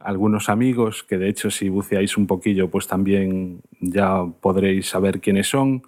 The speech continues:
pero que no deja de ser a día de hoy un proyecto y pues por eso todavía no, no voy a hablar mucho más del tema. Simplemente os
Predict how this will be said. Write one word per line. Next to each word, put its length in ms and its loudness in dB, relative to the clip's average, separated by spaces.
pero 260 2
que 80 -2
no 140 2
deja 220 -2
de 100 0
ser 220 0
a 60 0
día 180 2
de 80 0
hoy 100 2
un 80 4
proyecto 380 0
y 20 0
pues 220 -4
por 180 -2
eso 220 -2
todavía 500 0
no, 520 0
no 220 4
voy 140 2
a 40 2
hablar 360 0
mucho 320 -2
más 220 -2
del 160 -4
tema. 240 -6
Simplemente 580 0
os 340 -2